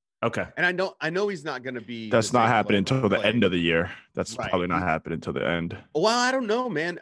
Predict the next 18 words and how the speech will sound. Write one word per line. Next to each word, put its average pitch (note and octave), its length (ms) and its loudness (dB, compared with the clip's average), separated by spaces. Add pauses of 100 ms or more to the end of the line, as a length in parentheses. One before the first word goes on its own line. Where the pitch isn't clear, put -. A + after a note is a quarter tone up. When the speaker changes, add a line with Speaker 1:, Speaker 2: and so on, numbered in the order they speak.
Speaker 2:
Um, C#3+ 360 -8
if C3 140 -12
you F3 80 -10
look G#3 220 -4
at G3 80 -6 (480)
Kevin D#3+ 240 -4
Durant C#3+ 500 -4
and A2 120 -8
the A2 60 -6
way A#2 180 -2
that A#2 140 -4
he's B2 200 -10
come A#2+ 220 -6
back A2+ 240 -4
from G2+ 120 -12
his G#2+ 180 -10
Achilles, A#2+ 580 -10 (120)
Speaker 1:
Sure. G2+ 300 -2